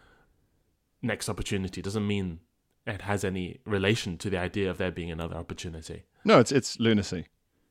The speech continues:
Speaker 2: It's lunacy.
Speaker 1: <laughs>
Speaker 2: Um,
Speaker 1: But Pierre,
Speaker 2: well
Speaker 1: lunacy stands for, um, look, un-, under,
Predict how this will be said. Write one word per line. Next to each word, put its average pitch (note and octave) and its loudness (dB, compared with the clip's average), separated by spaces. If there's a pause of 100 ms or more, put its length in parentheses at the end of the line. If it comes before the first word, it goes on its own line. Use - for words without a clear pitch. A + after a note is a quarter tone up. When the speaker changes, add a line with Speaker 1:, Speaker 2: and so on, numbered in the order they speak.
(100)
Speaker 2:
It's A3 8
lunacy. A3 10
Speaker 1:
<laughs> - -20 (400)
Speaker 2:
Um, B2+ 8 (460)
Speaker 1:
But C#3 8
Pierre, D4+ 12
Speaker 2:
well D3 12
Speaker 1:
lunacy C#3+ 10 (260)
stands C3 12
for, A#2+ 6 (760)
um, G#2 8
look, E3+ 12 (920)
un-, A#3 12 (220)
under, B3+ 12